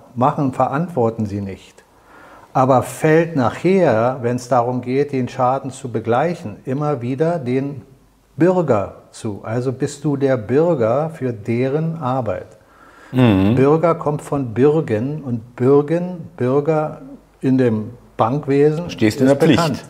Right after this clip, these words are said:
Speaker 2: Mhm.
Speaker 1: Ja?
Speaker 2: Mhm.
Speaker 1: Personal.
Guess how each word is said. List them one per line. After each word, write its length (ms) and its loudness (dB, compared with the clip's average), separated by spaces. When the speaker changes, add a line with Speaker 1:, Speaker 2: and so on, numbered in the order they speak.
Speaker 2:
Mhm. 440 2
Speaker 1:
Ja? 320 -2
Speaker 2:
Mhm. 320 -2
Speaker 1:
Personal. 1040 2